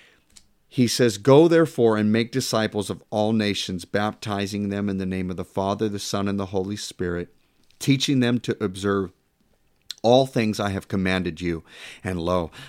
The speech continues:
I am with you always, even to the end of age."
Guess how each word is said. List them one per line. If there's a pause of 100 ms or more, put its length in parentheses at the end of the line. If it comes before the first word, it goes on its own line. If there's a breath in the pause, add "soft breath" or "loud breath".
(140 loud breath)
I
am
with
you
always,
even
to
the
end (560)
of
age."